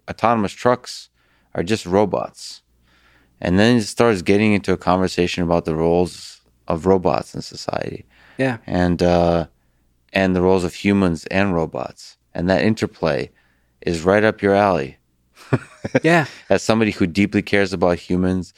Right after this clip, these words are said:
Speaker 1: and have somehow found themselves studying robots. <laughs>
Speaker 2: Yeah, no, it's crazy. I mean, even four ye-, four or five years ago, I c-, I, I would, if you had asked me if I was gonna be studying trucking still, I would have said no.
Speaker 1: Yeah.
Speaker 2: And so my advice is,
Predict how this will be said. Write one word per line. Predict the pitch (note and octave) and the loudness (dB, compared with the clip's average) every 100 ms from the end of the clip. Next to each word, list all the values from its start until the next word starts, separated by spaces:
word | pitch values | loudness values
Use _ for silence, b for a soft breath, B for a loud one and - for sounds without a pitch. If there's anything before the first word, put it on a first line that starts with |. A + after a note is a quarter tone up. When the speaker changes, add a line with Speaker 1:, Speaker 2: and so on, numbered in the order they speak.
| b b b - | b b b -6
Speaker 1:
and | F2+ | -2
have | F2+ - | -4 -2
somehow | A2 G2 G2+ | -2 0 -2
found | F#2+ G2 G2+ F#2+ | 0 0 0 0
themselves | F2+ D#2+ F#2 F2+ F2 | -4 -4 0 2 0
studying | - - F2+ F2 F2 | -8 -2 0 0 -2
robots. | E2+ D2+ - - - - - | -4 -8 -16 -20 -14 -10 -10
<laughs> | - - | -6 2
Speaker 2:
Yeah, | D3 C#3+ | 2 4
no, | C#3+ E3 | 4 4
it's | D3+ - | 2 0
crazy. | F#3 E3+ A#2+ G2 - | 0 0 0 -8 0
I | |
mean, | D3+ D#3 D3 b b _ | 4 4 0 b b _
even | G3 A3+ G#3 G3+ G3 | 2 4 2 2 -4
four | - F#3+ G3 | -2 2 4
ye-, | F3+ F#3 - | 4 2 0
four | - F#3 | -2 0
or | |
five | E3 F3 | 0 0
years | G#3+ F#3 | 0 0
ago, | D3 | 2
I | C#3 | 2
c-, | - - - | 0 -16 -4
I, | D3+ D3 C3+ | -4 -4 -6
I | C3+ C#3+ | -4 -4
would, | D3+ E3 C#3+ | -4 -6 -6
if | D#3 F3+ | -6 -2
you | |
had | E3+ | 2
asked | D#3+ D#3+ | 2 0
me | D#3+ | -6
if | D3 | -4
I | D3 | -4
was | D3+ C3+ | -4 -8
gonna | D3+ | -8
be | C#3 | -10
studying | - C3 D#3 D3+ | -6 -4 -2 -2
trucking | - G#3 A#2 F2+ | -2 -2 -2 -8
still, | - G#2 - | -10 -10 -6
I | B2+ | -2
would | D3+ | 0
have | E3 | 0
said | F3+ D#3 | -2 2
no. | D#3 F#3 A#2 - | 2 2 0 -4
Speaker 1:
Yeah. | - B B B B - | -10 B B B B -4
Speaker 2:
And | D#3+ | 0
so | F#3+ | 2
my | F3+ E3+ | 4 2
advice | D3 E3+ F3+ - | 4 2 2 0
is, | C3+ B2 A#2 A2+ A2 - | 2 4 2 0 -6 -12